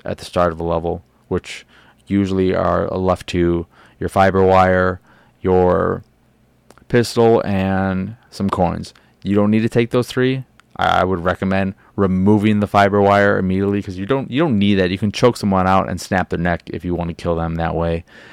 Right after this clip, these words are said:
Um, and I would replace that with a lockpick once you unlock the lockpick.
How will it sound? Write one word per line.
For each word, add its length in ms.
Um, 600
and 280
I 60
would 140
replace 380
that 140
with 140
a 40
lockpick 520
once 180
you 120
unlock 300
the 80
lockpick. 560